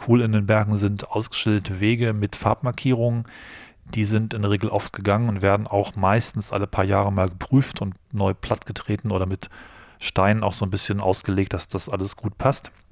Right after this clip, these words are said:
Wenn Wege nur auf Karten stehen, ist das schon immer so eine Sache. Die können mal vorhanden gewesen sein, aber dass diese Karten entstanden sind,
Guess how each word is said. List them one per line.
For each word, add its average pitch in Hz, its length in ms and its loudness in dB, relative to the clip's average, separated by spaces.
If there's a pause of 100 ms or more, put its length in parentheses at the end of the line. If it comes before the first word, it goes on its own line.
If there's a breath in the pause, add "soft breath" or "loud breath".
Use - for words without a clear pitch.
(1000)
Wenn 95 240 0
Wege 101 200 2
nur 107 120 4
auf 95 120 2
Karten 117 280 0
stehen, 110 260 0
ist 110 160 -6
das 101 80 -4
schon 104 200 -4
immer 101 180 -6
so 98 60 -8
eine 95 100 -8
Sache. 98 340 -6 (840 loud breath)
Die - 80 -6
können 107 200 4
mal 110 120 4
vorhanden 110 400 2
gewesen 104 340 2
sein, 101 300 2
aber 98 180 2
dass - 160 -6
diese 95 200 -6
Karten 98 280 -2
entstanden 101 420 -2
sind, 101 420 -4